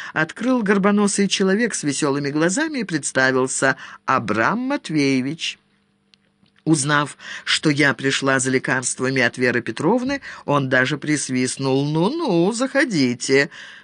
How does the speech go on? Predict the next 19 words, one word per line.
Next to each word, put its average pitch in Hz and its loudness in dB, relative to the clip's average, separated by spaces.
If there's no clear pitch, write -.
это 185 0
не 185 4
безинтересно". 170 -2
Мой 165 4
приход 170 -2
нарушил 196 2
беседу 208 2
небольшой 226 0
компании, 240 0
сидевшей 151 2
в 151 -2
маленькой 190 2
приаптечной 156 0
комнатушке. 185 -2
"Давайте 127 2
знакомиться", — 220 0
сказали 120 0
мне, 110 -4
"присаживайтесь". 101 -2